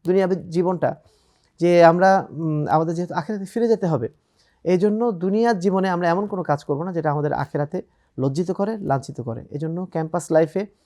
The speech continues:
আনন্দ উপকরণ অনেক আছে, থাকবে, সেগুলোকে আমাদের অ্যাভয়েড করতে হবে। গান বাজনা বা সিনেমা দেখা বা আরও যে, আ-, যে কাজগুলো রেগুলার হয়ে থাকে সাধারণত, বা ফ্রি মিক্সিং, অনেক বিষয় থাকে এখানে, এগুলো পরিপূর্ণভাবে এড়িয়ে চলতে হবে। আল্লাহর বান্দা হিসাবে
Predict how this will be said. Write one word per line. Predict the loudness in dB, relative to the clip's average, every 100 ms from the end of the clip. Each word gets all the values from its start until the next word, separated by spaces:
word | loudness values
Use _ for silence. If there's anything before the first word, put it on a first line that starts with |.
| _ _ -20 -6
আনন্দ | -2 0 0
উপকরণ | -2 -2 -2
অনেক | -2 -2 -2
আছে, | -4 -6
থাকবে, | -6 -4 -6 -8 _ _ _
সেগুলোকে | -8 -4 -2 -2
আমাদের | -2 -2 -2
অ্যাভয়েড | 0 0 -2
করতে | -2 -4 -4
হবে। | -4 -6 -6
গান | -4 -2 0
বাজনা | -2 -2 -4 -6 -10 _ _ _ -12
বা | 0 0
সিনেমা | 0 -2 -2 0
দেখা | -2 -4 -4
বা | -2
আরও | 0 2 2
যে, | 4
আ-, | 6 4 0 -6 -6 -6
যে | 0
কাজগুলো | 2 2 2 2
রেগুলার | 2 2 -2
হয়ে | -2 -4
থাকে | -2 -4
সাধারণত, | -4 -6 -4
বা | -6
ফ্রি | -2 -2
মিক্সিং, | 0 -2 -2 -4 -4 _ _ _
অনেক | -8 -6 -4
বিষয় | -4 -6
থাকে | -4 -2 -2
এখানে, | -2 -6 -10 _ _ _ _
এগুলো | -4 -4 -2 -2 -2 -6 _ -2
পরিপূর্ণভাবে | 0 0 -4 -2 0 0 2
এড়িয়ে | 2 2
চলতে | 0 -2
হবে। | -4 -6 -8
আল্লাহর | -4 -2
বান্দা | 2 2 0
হিসাবে | -4 -4 -6